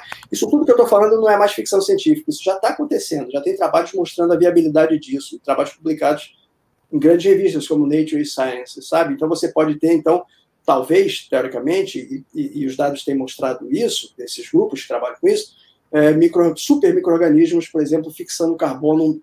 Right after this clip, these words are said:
atmosférico, C O dois, de uma maneira muito mais eficiente. Isso pode ser interessante pra gente aqui na Terra, né? E pode ser interessante também depois pra se produzir biomassa, por exemplo, em outros planetas. Você pode ter, então, micro-organismos utilizando C O dois pra produzir,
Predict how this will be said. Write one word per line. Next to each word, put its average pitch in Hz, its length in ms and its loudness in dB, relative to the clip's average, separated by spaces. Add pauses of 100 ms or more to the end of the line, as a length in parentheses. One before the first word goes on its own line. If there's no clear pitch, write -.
(120)
atmosférico, 143 720 -4
C - 140 -4
O 143 80 0
dois, 151 160 0
de 165 60 -2
uma 165 80 0
maneira 151 280 0
muito 175 220 -2
mais 156 200 0
eficiente. 139 640 -6 (260)
Isso 269 220 -2
pode - 240 2
ser 175 80 2
interessante 160 560 0
pra 147 180 0
gente 143 220 -4
aqui 135 160 -8
na 135 140 -6
Terra, 143 480 -2 (720)
né? 131 380 -2 (600)
E 202 140 -2
pode 180 360 2
ser 190 160 2
interessante 180 640 2
também 170 360 2
depois 170 460 0
pra 170 160 -4
se 160 180 -6
produzir 156 460 -2
biomassa, 147 600 0
por 147 160 -4
exemplo, 143 440 -4
em 139 60 -4
outros 135 200 -8
planetas. 139 600 -4
Você - 180 -14
pode - 240 -8
ter, 135 140 -8
então, - 160 -6
micro-organismos 143 640 2
utilizando 139 420 -6
C - 120 -4
O 165 80 2
dois 165 300 2
pra 156 140 0
produzir, 147 560 0